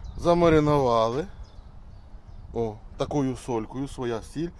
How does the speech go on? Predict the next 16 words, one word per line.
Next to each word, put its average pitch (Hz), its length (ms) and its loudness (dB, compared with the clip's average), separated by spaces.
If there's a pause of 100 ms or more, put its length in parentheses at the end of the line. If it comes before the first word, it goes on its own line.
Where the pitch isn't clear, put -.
(500)
Робимо 123 300 -6
сіль 160 240 -2
із 131 260 -6
приправами. 104 600 -8 (1500)
О! 101 100 -10 (2000)
Дивіться. 110 420 -10 (4000)
Щас 139 240 0
закладу 143 480 4
в 135 80 -2
смокер 165 440 4
і 135 40 2
будемо 131 320 2
робити 131 380 2
рульки 127 400 2
в 110 80 -8
смокері. 107 600 0